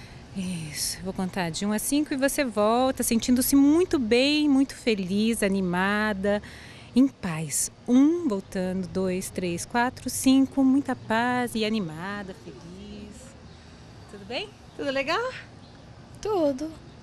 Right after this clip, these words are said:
Speaker 2: Sabe tocar guitarra, linda?
Speaker 3: Não, eu não.
Speaker 2: Você já tocou alguma vez?
Speaker 3: Não, nem gosto.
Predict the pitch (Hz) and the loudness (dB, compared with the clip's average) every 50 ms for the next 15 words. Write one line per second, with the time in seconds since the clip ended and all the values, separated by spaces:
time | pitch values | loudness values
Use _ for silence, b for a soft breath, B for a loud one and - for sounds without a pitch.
0 | - - - - - 403 381 294 226 - 247 - 247 233 196 208 - - 233 254 | -20 -18 -16 -4 0 0 0 2 0 -2 -2 0 0 -2 -2 -4 -2 0 2 2
1 | 285 311 339 302 277 233 202 185 165 151 - - - - - - - - - - | 2 2 0 0 -2 -2 -4 -6 -10 -14 -16 -20 -20 -20 -20 -20 -20 -20 -20 -20
2 | - - - - - - - - 247 220 220 220 214 208 202 185 175 165 160 160 | -20 -20 -20 -20 -20 -20 -16 -10 -6 -4 -2 0 0 0 -2 -2 -2 -4 -6 -6
3 | 165 185 220 254 233 208 190 202 233 330 370 320 285 269 262 269 254 247 - - | -6 -6 -4 -2 -2 -2 -2 -2 -4 -4 -4 -4 -4 -4 -4 -4 -6 -10 -14 -20
4 | - - - - - - 208 196 240 - - 233 - - 294 294 262 226 214 220 | -20 -16 -14 -12 -12 -10 -6 -4 -4 -4 -4 -6 -4 0 2 2 4 4 2 0
5 | 208 214 349 427 453 427 - - - - - - - - - - - - 190 190 | 2 2 2 2 0 -2 -4 -8 -14 -20 -20 -20 -20 -20 -20 -18 -10 -6 -4 -2
6 | 185 175 170 170 170 170 175 175 180 185 196 196 214 262 370 453 339 233 202 196 | -2 -2 -2 -4 -6 -10 -10 -12 -12 -8 -2 0 2 2 2 2 2 2 4 4
7 | 202 226 240 240 - - - - - | 4 2 0 -4 -6 -10 -10 -12 -14